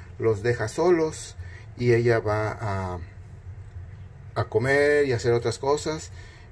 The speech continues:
eh, y cuando ellos los deja, cuando el, la, el pez madre deja la cría,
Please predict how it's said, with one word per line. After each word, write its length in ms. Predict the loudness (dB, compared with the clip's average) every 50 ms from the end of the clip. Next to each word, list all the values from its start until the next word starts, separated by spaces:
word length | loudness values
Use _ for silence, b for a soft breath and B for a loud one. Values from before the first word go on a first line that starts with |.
| -14 -6
eh, 560 | -4 -4 -2 -2 -4 -4 -4 -4 -4 -6 -6 -8 -12 -18 -18 -20 -18 -20 -20 -20 -20 -20 -20 -20 -18 -18 -18 -18 -12 -8
y 100 | -6 -4
cuando 280 | 0 0 2 4 4 4
ellos 180 | 4 4 4 4
los 200 | 2 2 0 2
deja, 500 | 2 2 2 2 -2 -4 -4 -4 -6 -6
cuando 280 | -2 -2 0 2 4 4
el, 240 | 4 4 4 4 2 2 2 2
la, 540 | 2 0 0 -2 -2 -4 -4 -6 -6 -10 -14 -16 -20 -18 -18 -18 -14 -6
el 140 | -4 -4 -2
pez 340 | 2 2 2 2 2 0 -4
madre 480 | -4 -2 -2 -2 0 0 -2 -2 -4 -6 B B B B B B B B B B -18 -20 -12 -4
deja 300 | 2 2 2 4 4 4
la 200 | 4 4 4 2
cría, 440 | -2 0 2 2 2 2 2 -2 -8